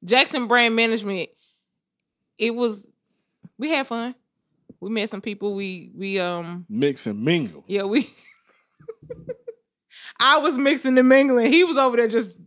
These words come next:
Speaker 1: he was mingling. <laughs> He, he was single and ready to mingle.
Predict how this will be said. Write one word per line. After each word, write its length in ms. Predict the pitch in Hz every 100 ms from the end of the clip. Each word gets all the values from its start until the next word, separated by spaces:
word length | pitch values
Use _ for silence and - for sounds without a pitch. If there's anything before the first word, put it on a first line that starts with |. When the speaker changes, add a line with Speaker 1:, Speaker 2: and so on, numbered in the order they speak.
| _ _ _ _ _ _ _ _ -
Speaker 1:
he 140 | 262
was 140 | 262
mingling. 440 | 233 247 190 185 180 _ _ -
<laughs> 140 | - - -
He, 220 | 330 349 359 - 320
he 120 | 285 294
was 160 | 262
single 320 | - 285 269
and 80 | 247
ready 220 | 254 247
to 40 | 240
mingle. 540 | 247 247 240 208 -